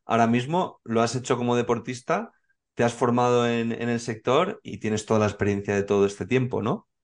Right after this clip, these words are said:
Entonces eso también te pone a ti en un lugar que no sé si mucha gente puede decirlo eso en, en cualquier disciplina deportiva, ¿eh? Porque muchas veces hay gente que ha practicado ese deporte, pero luego no se forma,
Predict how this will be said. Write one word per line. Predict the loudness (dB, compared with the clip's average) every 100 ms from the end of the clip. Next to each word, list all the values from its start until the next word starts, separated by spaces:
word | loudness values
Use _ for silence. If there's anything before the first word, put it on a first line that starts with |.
| -4
Entonces | -2 -2
eso | 2
también | 4 6 4 2 -4 -20 _ _
te | 0
pone | 4 4
a | 4
ti | 2
en | 4
un | 4 4 2
lugar | 4 2 2
que | -2
no | -2
sé | -4
si | -4
mucha | -2 -2 -4
gente | -6 -4 -4
puede | 2 4 4
decirlo | 0 -2 0 0
eso | 0 -2
en, | -4 -8 _ -6
en | 0
cualquier | 4 4 4 4
disciplina | 2 0 -2 -2
deportiva, | -2 -4 -2 -2 -2
¿eh? |
Porque | -4 -4 -2
muchas | 0 0 2
veces | 0 0 -4 -8 -20 _ -4
hay | -2
gente | 2 2 4
que | 4
ha | 4
practicado | 2 0 0 0
ese | 2
deporte, | 0 4 4 4 0
pero | 2
luego | 2 2 2
no |
se | -2 -4
forma, | 0 0 0 -4 -4